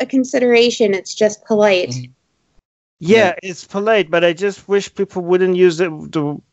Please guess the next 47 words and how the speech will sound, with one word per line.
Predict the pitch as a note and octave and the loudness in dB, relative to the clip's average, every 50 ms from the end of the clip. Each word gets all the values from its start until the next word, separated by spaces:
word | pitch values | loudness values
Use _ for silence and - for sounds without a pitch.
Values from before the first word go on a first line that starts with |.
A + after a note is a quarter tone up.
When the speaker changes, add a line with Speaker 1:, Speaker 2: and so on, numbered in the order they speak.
| _ _ - | _ _ -6
Speaker 3:
the | D3 C#3+ D#3 C3+ | 0 0 0 0
phrase, | B2+ - D#3+ D#3 D#3 D3 C#3+ | 2 0 2 2 2 0 -2
"It's | D#3+ C3+ - | -6 -8 -4
your | D#3 D3 C#3 | -4 -4 -4
ch-," | C3 - - _ | -4 -10 -8 _
like, | - E3 D#3+ D3+ | 0 0 0 0
okay, | G3 F3+ - G3+ F#3+ D#3 C3+ | -2 -4 -2 0 -2 -2 -2
you, | B2 C#3 D3+ C3+ | -8 -14 -14 -6
no, | D3 E3+ F#3+ F#3 | -2 2 4 4
I | F3+ E3+ | 4 4
wouldn't | D#3+ F3 F3 F3 E3+ E3 | 2 0 -4 -4 -4 -2
be | E3+ | -2
offended. | D#3+ D3+ - - A3 A3 G#3+ G3 F3+ | -2 -2 -2 -2 -4 -2 -2 -2 -2
This | D3+ D3+ C#3+ C3 | -2 -4 -6 -4
makes | D#3+ D#3+ D#3+ - | -6 -6 -6 -6
sense, | - - G#3+ G3 F3 D#3+ - - | -2 0 2 2 0 -2 -6 -6
but | _ D#3+ D3+ D3 _ - - - | _ -2 -2 -2 _ -18 -14 -6
"It's | - D#3+ B2+ - | -4 -4 -2 0
your | D#3 D#3 | 0 0
choice" | D3 - - G3 F#3+ E3 - | 0 0 0 0 0 0 -2
doesn't | E3+ D#3 D#3+ D#3+ | -6 -4 -4 -2
make | D#3+ D#3+ D3+ | -2 -4 -4
sense | - - F#3+ F#3 F3+ - | -2 -2 -2 -2 -2 -4
to | E3 D3 | -4 -2
me | D3 C#3 | -2 -4
because | - C3+ - D#3 D3 C#3 | -4 -2 -2 -2 0 2
it | D#3 | 2
will | D3+ D3+ D#3 E3 | 2 2 2 2
also | F3 E3+ F3 F3+ E3+ - F#3 | 2 2 2 2 0 -2 -4
be | D#3 E3 D#3+ | -2 -2 0
their | D#3 D#3 D3+ | 0 0 -2
choice | C#3 - - D#3+ D3+ D3+ C#3+ - - | -2 -4 -4 -2 -2 -2 -2 -4 -10
to | - - D#3 D3+ D3 C#3+ C#3+ C#3+ C#3 C#3 C3+ _ _ _ _ _ _ _ _ _ _ _ _ - | -4 -2 0 2 2 4 4 2 0 -2 -6 _ _ _ _ _ _ _ _ _ _ _ _ -2
not | C#3+ F3+ G3 F3+ D3+ | 2 2 2 2 0
buy | D#3 C#3+ C3 A#2+ | -4 -4 -4 -6
meat. | A2+ A2 A2+ _ _ - _ _ | -10 -16 -20 _ _ -20 _ _
You | C#3 | -6
know | D3+ D#3+ | -4 -2
what | E3 | -2
I | D#3+ | -2
mean? | E3+ F#3 | -2 -2
Of | E3+ - - | -4 -2 2
course | - C4 C#4 G#3+ | 2 2 2 0
it's | A#3+ G3 C3 | -6 -6 -4
Speaker 2:
Yeah. | |
Speaker 3:
their | D#3 E3+ C#3 | -4 -4 -4
choice. | - _ C#3 B2 A2+ A#2 - - | -6 _ -12 -12 -12 -12 -16 -20